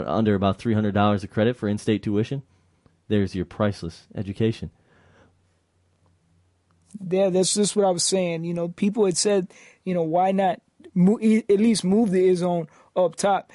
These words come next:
Speaker 2: so those bottom seats, you know, the gen-, the university could generate more money." I just wonder how much of that costs.
Speaker 1: Oh,
Speaker 2: But you
Speaker 1: you're, you're not endorsing that. You're, you're just
Speaker 2: I'm
Speaker 1: saying
Speaker 2: just
Speaker 1: you've
Speaker 2: saying that
Speaker 1: heard that
Speaker 2: others
Speaker 1: around in schools of thought.
Speaker 2: Right. And I, when you mentioned that financial report, I just wonder how much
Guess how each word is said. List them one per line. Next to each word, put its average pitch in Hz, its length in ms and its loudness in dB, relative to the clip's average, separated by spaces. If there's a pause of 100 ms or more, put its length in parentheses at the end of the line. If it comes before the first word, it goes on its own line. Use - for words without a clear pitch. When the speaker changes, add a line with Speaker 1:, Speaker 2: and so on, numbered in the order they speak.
(120)
Speaker 2:
so 165 220 -4
those 165 320 0
bottom 180 380 0
seats, 220 460 -4
you 196 220 -2
know, 180 140 0
the 175 120 -2
gen-, 180 420 -2
the 196 100 2
university 196 500 0
could 156 120 -10
generate 180 360 -2
more 165 180 -4
money." 170 300 -4 (280)
I 214 100 2
just 226 200 2
wonder 214 240 4
how 196 140 0
much 202 220 2
of 185 60 2
that 160 160 2
costs. 185 400 0 (180)
Speaker 1:
Oh, 165 120 12
Speaker 2:
But 147 160 4
you 160 60 4
Speaker 1:
you're, 202 80 6
you're 190 180 4
not 139 280 4
endorsing 131 480 6
that. 113 100 6
You're, 131 180 4
you're 127 240 2
just 117 160 2
Speaker 2:
I'm 117 60 4
Speaker 1:
saying 120 120 6
Speaker 2:
just 113 120 4
Speaker 1:
you've 123 60 6
Speaker 2:
saying 220 160 4
that - 60 8
Speaker 1:
heard 147 120 4
that 117 200 8
Speaker 2:
others 110 80 6
Speaker 1:
around 120 380 6
in 101 80 0
schools 117 400 -2
of 98 100 -4
thought. 87 360 -2 (140)
Speaker 2:
Right. 185 320 0 (200)
And 196 140 2
I, 208 160 2 (220)
when 208 200 4
you 220 100 6
mentioned 208 420 4
that 170 160 0
financial 180 560 0
report, 165 300 0
I 208 140 2
just 208 180 0
wonder 190 300 2
how 196 200 0
much 196 440 -2